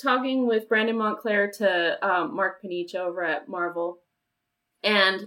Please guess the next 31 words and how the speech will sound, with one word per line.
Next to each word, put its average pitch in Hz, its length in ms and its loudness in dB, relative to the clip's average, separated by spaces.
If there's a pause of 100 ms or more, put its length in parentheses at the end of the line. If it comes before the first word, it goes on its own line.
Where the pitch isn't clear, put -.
we 220 220 0
had 214 220 0
just 196 480 0
fin-, 196 280 -6
uh, 185 400 6
been 196 180 -2
working 190 380 -4
on 151 360 -2 (120)
Rocket 202 420 4
Girl, 254 560 4
our 185 120 2
own 185 180 -2
creator-owned 208 600 -2
thing, 233 260 -2 (140)
for 196 300 6
Image, 214 680 4
and 190 480 4 (200)
it 202 140 0
was 190 200 -2
going 180 360 6
well, 165 260 4
and 254 120 4
so 220 120 2
they 196 140 6
were 190 140 4
like, 185 260 2
"Well, 196 140 -6
we'd 180 160 -4
like 170 240 -2
you 175 220 -6 (100)
to 160 200 -6